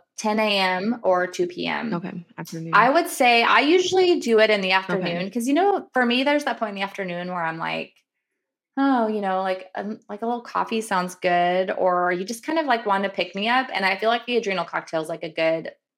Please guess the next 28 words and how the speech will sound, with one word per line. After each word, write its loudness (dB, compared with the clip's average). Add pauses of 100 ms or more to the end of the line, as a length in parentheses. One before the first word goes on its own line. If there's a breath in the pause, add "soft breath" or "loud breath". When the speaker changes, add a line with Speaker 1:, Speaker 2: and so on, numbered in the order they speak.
Speaker 1:
spot -4
for -8
that. -8 (160)
<laughs> 2
Speaker 2:
Yeah. 0 (200)
Speaker 1:
So 4
rather 4
than 0
having, 2
like, 0 (140)
an -2
afternoon -2
snack -2
that -6
you -4
don't -2
need -2
or -2 (520 soft breath)
a 0
coffee 0
that's -2
just -4
gonna, -2
like, -4 (120)
tax, -2 (140)
like, -2
you 0
know, -2